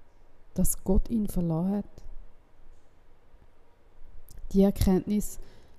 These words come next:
kann Verschiedenes in mir auslösen. Es kann mich zum Beispiel entmutigen, wenn ich denke, wenn sogar Jesus von Gott verlassen worden ist, warum sollte Gott nicht auch mich verlassen? Ich wünsche mir doch ein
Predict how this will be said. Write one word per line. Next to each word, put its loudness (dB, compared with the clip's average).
kann 6
Verschiedenes 4
in 0
mir 4
auslösen. 0
Es 0
kann 2
mich 4
zum 2
Beispiel 2
entmutigen, 8
wenn 4
ich 8
denke, 0
wenn -2
sogar -2
Jesus -2
von 4
Gott 2
verlassen 0
worden 0
ist, -4
warum 2
sollte 2
Gott 4
nicht 8
auch 8
mich 6
verlassen? 4
Ich 10
wünsche 6
mir 8
doch 6
ein 8